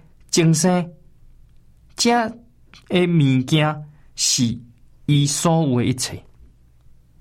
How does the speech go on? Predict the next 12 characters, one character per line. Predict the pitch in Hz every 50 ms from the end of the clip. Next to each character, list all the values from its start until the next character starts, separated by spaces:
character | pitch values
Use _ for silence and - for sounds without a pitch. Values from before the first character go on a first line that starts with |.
| - _ - - _ - - - _ -
伊 | - 165 170 170
所 | 165 - - - - 202 202 202 202 196 196 -
拥 | - 190 190 180 185 185 175 185 185 -
有 | 190 180 170 156 135 120 127
的 | 120 - - - - - - _
唯 | - 135 131
一 | 131 120 120
的 | 117 117 - - - - - -
瓦 | 139 143 135 131 127 120
靠。 | - - - 85 - - - - - - - - - - - - - - - -
除 | - 214 208 208
了 | 214 226 240 247 247